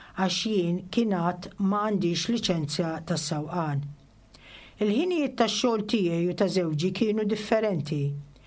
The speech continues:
Jien kont nibda sija qablu, allura kien iwassalni u mbagħad jgħaddi jieħu kafè sakemm isir il-ħin tax-xogħol tiegħu. Imbagħad wara l-ofsinhar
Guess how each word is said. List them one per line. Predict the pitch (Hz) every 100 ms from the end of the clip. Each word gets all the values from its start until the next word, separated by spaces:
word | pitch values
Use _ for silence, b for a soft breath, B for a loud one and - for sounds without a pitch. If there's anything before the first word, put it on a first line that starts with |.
| B B B B
Jien | 185 269 285
kont | - 220 208
nibda | 240 190 180 226
sija | - 214 208
qablu, | 202 180 160 156 151 151 -
allura | - 226 254 190 151 160 156 165 B B B
kien | - 285 277
iwassalni | 226 202 - 190 185 185 185 185
u | - 220
mbagħad | 262 247 190 175 170 170
jgħaddi | 214 226 185 185
jieħu | 170 170
kafè | 165 156 - 180 190 196 B B B
sakemm | - 320 320 196 226
isir | - 208 208
il-ħin | 233 156 170
tax-xogħol | 165 240 - 160 143 143
tiegħu. | 175 151 143 143 - - - - - B B B B B
Imbagħad | 269 320 214 185 190 208
wara | 214 196
l-ofsinhar | 185 254 - 214 185 165 160 170